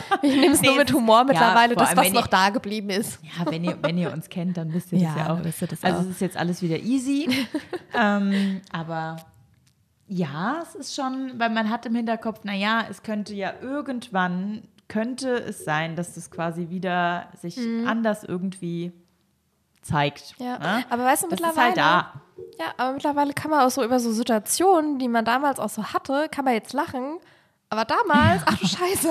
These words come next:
Speaker 1: <laughs> das war nicht so geil.
Speaker 2: Nee, ja, damals hab ich
Speaker 1: Aber,
Speaker 2: tatsächlich
Speaker 1: ja.
Speaker 2: gedacht, äh,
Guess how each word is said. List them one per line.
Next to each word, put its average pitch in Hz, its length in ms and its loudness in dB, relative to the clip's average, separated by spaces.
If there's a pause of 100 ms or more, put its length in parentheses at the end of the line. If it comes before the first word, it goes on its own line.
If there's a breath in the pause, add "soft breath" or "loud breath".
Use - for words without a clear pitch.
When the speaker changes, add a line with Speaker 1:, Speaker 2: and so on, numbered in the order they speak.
(100)
Speaker 1:
<laughs> - 40 -10
das 294 200 -6
war 330 100 2
nicht 359 120 -4
so - 80 -6
geil. 214 360 2
Speaker 2:
Nee, 220 160 4 (160)
ja, 208 180 4
damals 185 380 2
hab 269 140 2
ich 277 60 0
Speaker 1:
Aber, 277 120 4
Speaker 2:
tatsächlich 247 400 -2
Speaker 1:
ja. - 60 -8
Speaker 2:
gedacht, 240 380 -2
äh, 233 520 -4